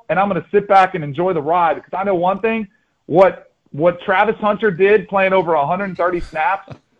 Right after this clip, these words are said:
was awesome. And it was fun to watch, and it's something we haven't seen. I wanna sit back and watch the, you know, watch the entertainment, grab some popcorn,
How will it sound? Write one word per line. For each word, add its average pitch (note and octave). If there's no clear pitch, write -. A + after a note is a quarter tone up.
was D#3
awesome. B2
And D#3
it E3
was -
fun F#3
to F#3+
watch, E3+
and D3+
it's B2
something E3+
we D#3
haven't D#3+
seen. F3+
I E3
wanna A3
sit G#3+
back F3+
and C3+
watch D#3+
the, C#3+
you E3
know, B2+
watch D#3+
the G3+
entertainment, F3+
grab E3
some E3+
popcorn, F3+